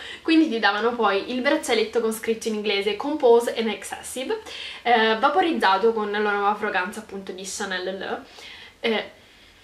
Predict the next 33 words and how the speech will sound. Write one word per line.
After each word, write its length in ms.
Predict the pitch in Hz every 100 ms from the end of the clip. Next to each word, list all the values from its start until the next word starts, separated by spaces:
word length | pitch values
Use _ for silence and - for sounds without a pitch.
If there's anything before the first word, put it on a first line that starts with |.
| _ _ _
nulla, 260 | 202 190 202
ancora 280 | 226 302
si 100 | 302
sente 480 | 302 370 381 403 392 - -
e 80 | 240
ne 100 | 214
sono 240 | 220 214 -
completamente 680 | 254 240 233 196 185 233
innamorata. 540 | 202 185 165 - - - - - - - - - _ -
Sparso 260 | 339 349 359
nella 200 | 320 302
borsa 360 | 247 254 262 269
c'era 220 | 240 226
anche 280 | 240 247 254
il 100 | 226
braccialetto 680 | 240 254 262 247 220 -
che 80 | 233
ho 40 | 233
dovuto 440 | 247 302 392 370
tagliare 440 | 240 208 147 -
per, 460 | 202 196 190 190 185
mm, 500 | 190 190 185 185 -
per 140 | - 220
togliermelo, 760 | 214 185 202 208 214 294 -
al 140 | 214 190
contrario, 560 | 196 190 - - 254 262 - - - -
perché 320 | 302 - -
non 160 | 285 294
si 120 | 330
levava 240 | 247 220
in 80 | 226
nessun 300 | 208 - 214
modo. 300 | 190 185 240